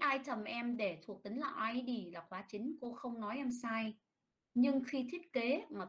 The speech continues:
tất cả khóa chín em đặt là I D, sau này khi em cài đặt xuống phần mềm, em chết luôn vì em bị nhầm. Vì tụi nó đang có chung cột là I D, nhưng I D bên trái là I D của người,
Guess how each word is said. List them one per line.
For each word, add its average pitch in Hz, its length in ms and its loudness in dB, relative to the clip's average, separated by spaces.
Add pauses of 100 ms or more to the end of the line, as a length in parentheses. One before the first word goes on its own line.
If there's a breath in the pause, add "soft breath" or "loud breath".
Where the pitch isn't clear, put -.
tất 494 200 -6
cả 170 260 -4
khóa 247 220 -6
chín 269 320 2
em 254 200 -2
đặt 214 220 -4
là 214 400 -2
I - 0 -
D, 226 280 -4 (380)
sau 277 360 4
này 202 300 4
khi 269 100 0
em 262 240 2
cài 196 280 2
đặt 180 220 -4
xuống 247 300 -4
phần 214 200 0
mềm, 180 220 -2
em 220 220 -4
chết 415 280 0
luôn 254 280 6
vì 175 80 4
em 208 100 2
bị 220 80 -4
nhầm. 160 320 -2 (680)
Vì 220 80 -2
tụi 226 280 2
nó 240 120 0
đang 254 200 2
có 302 60 2 (100)
chung 320 300 0
cột 202 200 -2
là 175 200 -4
I 220 100 -2
D, 214 40 -6
nhưng 226 280 -2
I 285 380 4
D 285 40 4
bên 269 160 2
trái 226 280 0
là 220 280 2
I 220 120 -2
D - 60 -12
của 170 80 -6
người, 170 440 -2